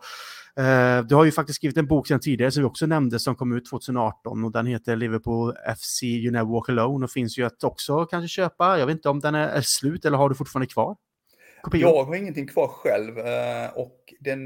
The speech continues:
Speaker 2: vilket ju gla-, är kul för mig, men den är väl nästan slutsåld. Eh, jag
Speaker 1: Mm,
Speaker 2: vet
Speaker 1: då
Speaker 2: att min
Speaker 1: kan det ju
Speaker 2: fru
Speaker 1: vara klenoder som står någonstans då.
Speaker 2: Ja, min fru, hon faktiskt skulle köpa till en arbetskamrat nu, eh, den gamla boken, samtidigt som han vill ha den nya, och, eh, hade väldigt svårt att hitta den.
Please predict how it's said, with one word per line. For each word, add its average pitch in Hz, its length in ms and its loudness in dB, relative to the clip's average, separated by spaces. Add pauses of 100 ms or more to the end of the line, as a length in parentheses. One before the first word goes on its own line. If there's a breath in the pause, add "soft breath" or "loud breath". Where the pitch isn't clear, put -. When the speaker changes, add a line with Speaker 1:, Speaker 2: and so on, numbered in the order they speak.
(920 soft breath)
Speaker 2:
vilket 131 300 -10
ju 131 80 -4
gla-, 139 240 4
är 127 260 4
kul 135 160 -4
för 131 140 -6
mig, 101 240 0
men 110 200 -6
den 123 160 -2
är 135 40 -4
väl 131 120 -4
nästan 123 500 -8
slutsåld. - 640 -14 (220)
Eh, 120 60 -12
jag 113 360 -10
Speaker 1:
Mm, 123 140 2
Speaker 2:
vet 120 220 4
Speaker 1:
då 117 80 -2
Speaker 2:
att 110 60 -4
min 127 80 -2
Speaker 1:
kan 131 120 2
det 156 60 -2
ju 165 60 -4
Speaker 2:
fru 165 80 -4
Speaker 1:
vara 139 300 4
klenoder 139 580 4
som 156 160 -4
står - 120 -4
någonstans 135 380 -2
då. - 80 -8 (140)
Speaker 2:
Ja, 170 480 10
min 180 160 0
fru, 156 360 2
hon 170 220 -6
faktiskt 165 360 -6
skulle 139 140 -16
köpa 147 400 -6
till 131 140 -10
en 123 100 -10
arbetskamrat 113 920 -8
nu, 101 500 -4
eh, 101 60 -6
den 110 120 -8
gamla 113 320 -2
boken, 107 380 -10
samtidigt 117 440 -6
som - 80 -14
han 113 80 -8
vill 110 80 -8
ha 107 80 -6
den 110 200 -4
nya, 113 420 -4
och, - 500 -16
eh, 62 360 -4
hade 120 140 0
väldigt 131 240 0
svårt 127 300 -6
att 117 60 -12
hitta 143 360 -8
den. 123 140 -12